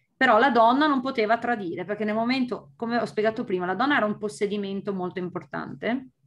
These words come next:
della famiglia proprio, un investimento quasi. E quindi nel momento in cui le-, lei faceva qualcosa inappropriato,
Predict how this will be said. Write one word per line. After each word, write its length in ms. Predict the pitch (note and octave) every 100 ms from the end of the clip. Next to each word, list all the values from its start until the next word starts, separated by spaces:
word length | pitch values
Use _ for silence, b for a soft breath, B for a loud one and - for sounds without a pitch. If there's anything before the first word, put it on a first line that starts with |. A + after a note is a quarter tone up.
| _
della 300 | - F#3 F3+
famiglia 560 | F#3 G#3+ F#3+ C#3+ D3+ E3+
proprio, 600 | - - C#3 D#3+ E3 E3+
un 140 | - G3+
investimento 960 | G#3 G3 G#3+ - A3 G3+ D#3+ D#3+ E3+
quasi. 520 | - C#3 C#3+ D3 D#3+ C#3+ _ _ _ _ _ _ _
E 140 | F#3+ F3+
quindi 300 | A3+ A#3 G#3+
nel 140 | F#3+
momento 360 | F#3+ G3+ A3 G#3+
in 100 | G3+
cui 280 | - F3+ E3
le-, 240 | E3 F3
lei 140 | F#3+ G3
faceva 340 | F#3 G3 F#3+
qualcosa 400 | F#3+ F#3+ G#3+ G#3
inappropriato, 920 | F#3+ F3+ G3+ E3 F3+ F3 E3+ A3 B3